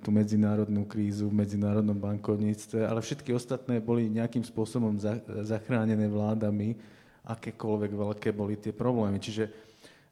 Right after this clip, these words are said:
v kapitalizme fungujú takzvané tvrdé rozpočtové obmedzenia. Keď príliš dlho vytvára stratu, tak zbankrotuješ, bodka.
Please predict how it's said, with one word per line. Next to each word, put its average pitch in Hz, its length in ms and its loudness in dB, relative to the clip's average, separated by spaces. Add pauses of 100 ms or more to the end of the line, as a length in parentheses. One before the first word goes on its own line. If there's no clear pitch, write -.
(300)
v - 80 -16
kapitalizme 120 640 0
fungujú 117 400 0
takzvané 107 800 0
tvrdé 123 320 0
rozpočtové 104 720 -2
obmedzenia. 113 880 0
Keď 110 160 -6
príliš 113 400 -2
dlho 110 240 0
vytvára 104 480 -2
stratu, 107 480 -4
tak 104 240 -6
zbankrotuješ, 107 880 -2
bodka. 98 480 -6